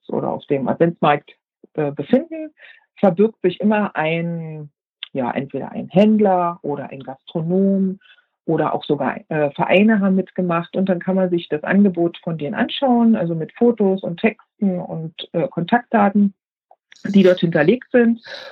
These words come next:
Und dann kann man ganz einfach zu dem Händler Kontakt aufnehmen oder natürlich dann im besten Fall einfach, äh, in Lübben in die City kommen und ins Geschäft gehen oder, äh, in, in die, in, in die gastronomische Einrichtung und, ähm, ja, dann auch den Lieferdienst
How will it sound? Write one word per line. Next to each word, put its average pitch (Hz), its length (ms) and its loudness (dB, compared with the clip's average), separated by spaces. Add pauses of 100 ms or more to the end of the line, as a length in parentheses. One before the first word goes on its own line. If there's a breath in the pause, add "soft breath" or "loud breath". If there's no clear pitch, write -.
(120)
Und 226 160 4
dann 208 140 2
kann 220 140 0
man 226 120 2
ganz 208 160 -2
einfach 202 320 -2
zu - 100 -8
dem 196 140 0
Händler 190 220 0
Kontakt 196 400 -10
aufnehmen 226 460 2
oder 190 280 2
natürlich 185 420 0
dann 165 180 -6
im 160 80 -8
besten 151 320 -4
Fall 156 200 0
einfach, 147 500 -6
äh, 151 500 -4
in 180 260 -2
Lübben 190 220 4
in 156 100 -2
die 151 140 -6
City 202 180 2
kommen 180 280 0
und 143 120 -8
ins 160 140 -8
Geschäft 220 380 -2
gehen 175 280 0
oder, 180 320 0 (460 loud breath)
äh, 180 320 6
in, 180 220 -6
in 190 100 -2
die, 180 180 -2 (200)
in, 185 260 -2
in 180 280 -4
die 175 60 -4
gastronomische 190 720 2
Einrichtung 180 640 0
und, 170 340 -4 (640)
ähm, 156 500 -2
ja, 135 220 2 (160)
dann 165 200 2
auch - 140 0
den 180 140 4
Lieferdienst 190 420 2